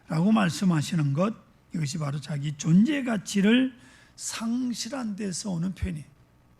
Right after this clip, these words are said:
나이 많다고 자녀들이 말도 안 들어주고 뭐 그러니까. 그래서 존재 가치를 상실하면 이렇게,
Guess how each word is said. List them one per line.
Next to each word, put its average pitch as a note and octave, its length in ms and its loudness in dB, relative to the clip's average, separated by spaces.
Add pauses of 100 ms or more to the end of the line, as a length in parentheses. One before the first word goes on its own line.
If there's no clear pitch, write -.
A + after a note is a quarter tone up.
(680)
나이 E3+ 240 -4
많다고 F3 480 -4
자녀들이 E3 460 -6
말도 F#3+ 340 -4
안 E3 100 -4
들어주고 D#3+ 800 -2 (840)
뭐 E3 180 -2
그러니까. G#3+ 720 -4 (1800)
그래서 D3+ 420 -2
존재 F#3+ 340 6
가치를 F#3 400 2
상실하면 E3 920 2 (400)
이렇게, E3 640 -2